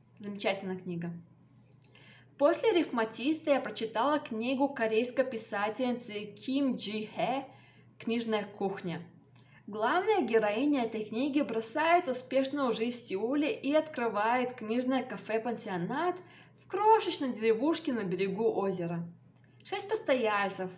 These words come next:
шесть историй. Волей судьбы, оказавшись в пансионате, герои переосмысливают свою жизнь.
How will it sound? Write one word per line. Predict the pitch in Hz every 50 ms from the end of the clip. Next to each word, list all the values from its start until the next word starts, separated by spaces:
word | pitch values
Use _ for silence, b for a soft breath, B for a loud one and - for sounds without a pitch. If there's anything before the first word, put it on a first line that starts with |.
| - -
шесть | - - 330 349 349 -
историй. | 294 262 - - - - 202 196 190 175 160 170 170 B B B B B
Волей | 226 269 359 415 440 440
судьбы, | - - 302 226 220 208 247 294 330
оказавшись | 339 330 - 262 233 220 220 233 240 - 285 262 -
в |
пансионате, | - 226 220 220 - 208 202 202 214 233 269 311 302 - 277 220
герои | 185 220 226 247 294 330 359 370
переосмысливают | 370 370 269 226 220 208 202 - 220 214 220 220 - 247 220 202 214 208
свою | - 202 208 202 196
жизнь. | 185 170 185 185 180 170 170 - -